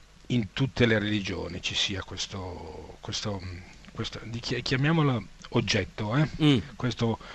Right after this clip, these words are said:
Speaker 1: oggetto misterioso,
Speaker 2: Sì.
Speaker 1: ci sia l'anima. Però non esiste solamente nella religione, esiste anche nella gente laica,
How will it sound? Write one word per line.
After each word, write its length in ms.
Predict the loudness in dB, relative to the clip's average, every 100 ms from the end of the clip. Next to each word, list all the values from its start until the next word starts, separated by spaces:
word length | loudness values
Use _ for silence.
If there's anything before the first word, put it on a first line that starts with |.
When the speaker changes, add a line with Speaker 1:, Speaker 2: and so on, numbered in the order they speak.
| -12
Speaker 1:
oggetto 360 | -6 2 2 4
misterioso, 800 | 2 2 2 4 2 0 -4 -6 -8 -2
Speaker 2:
Sì. 200 | 2 2 0
Speaker 1:
ci 160 | 0 4
sia 240 | 6 6
l'anima. 520 | 6 4 0 -4 -4 -8 -14 4
Però 260 | 6 8
non 260 | 6 4 4
esiste 380 | 4 2 2 2
solamente 420 | 4 2 2 2
nella 140 | 2
religione, 380 | 2 2 2 2
esiste 340 | 2 0 2
anche 220 | 2 4 2
nella 180 | 2
gente 300 | 2 2 2
laica, 500 | 0 2 0 -2 -6